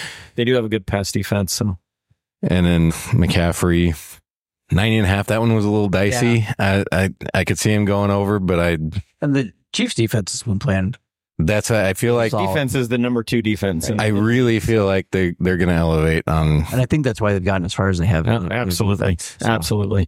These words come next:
Speaker 2: And then to kind of piggyback off of that, I've got another straight bet of C M C scoring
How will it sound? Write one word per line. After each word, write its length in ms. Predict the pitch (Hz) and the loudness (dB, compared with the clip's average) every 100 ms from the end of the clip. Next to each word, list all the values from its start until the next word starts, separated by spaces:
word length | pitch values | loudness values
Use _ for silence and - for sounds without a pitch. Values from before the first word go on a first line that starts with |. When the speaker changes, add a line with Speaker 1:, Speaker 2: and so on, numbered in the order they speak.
| - | 0
Speaker 2:
And 140 | 90 | 2
then 120 | 92 90 | 2 2
to 60 | |
kind 220 | - 98 | 0 0
of 60 | 87 | 2
piggyback 480 | 104 92 82 85 90 | 2 2 0 0 0
off 180 | 80 80 | 0 0
of 140 | 76 | 0
that, 240 | 90 90 | 2 2
I've 100 | 85 | 0
got 280 | 78 82 80 - - | 0 0 0 -4 -4
another 300 | 85 87 85 | 0 2 2
straight 340 | - 87 85 73 | 0 -2 -2 0
bet 240 | 82 82 - | 0 -2 -2
of 400 | 73 73 - - | -2 0 -2 -4
C 240 | - 101 | 0 2
M 160 | 87 82 | 2 0
C 560 | - 92 85 82 78 - | 0 0 2 2 -2 -6
scoring 640 | - - 95 90 82 76 | -10 -4 0 0 2 0